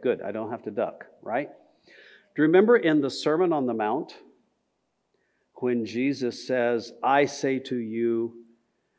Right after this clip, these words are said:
the law says to you, you should not murder. I say to you that if you are angry, you have committed murder," right? What is Jesus saying in that? Jesus is talking about the,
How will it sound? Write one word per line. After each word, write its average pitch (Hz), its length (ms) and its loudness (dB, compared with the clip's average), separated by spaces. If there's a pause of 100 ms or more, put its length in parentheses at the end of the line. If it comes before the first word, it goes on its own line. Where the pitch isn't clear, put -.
(460)
the 117 120 -2
law 156 300 6
says 160 320 2
to 147 120 -2
you, 139 160 0
you 123 200 -2
should 117 260 -8
not 120 320 -4
murder. 104 500 -6 (640)
I 151 160 4
say 151 300 0
to 131 120 -6
you 117 360 -4
that 107 120 -6
if 104 160 -8
you 107 180 -6
are 98 160 -8 (100)
angry, 151 680 0 (360)
you 123 180 -4
have 110 420 -4 (220)
committed 127 500 -4
murder," 113 400 -8 (560)
right? 135 240 -2 (260)
What 185 120 -2
is 208 140 -2
Jesus 156 460 -4
saying 180 300 -4
in 98 140 -8
that? 92 280 -12
Jesus 151 360 -8
is 120 160 -14
talking 135 380 -8
about 113 380 -4 (1160)
the, 117 500 0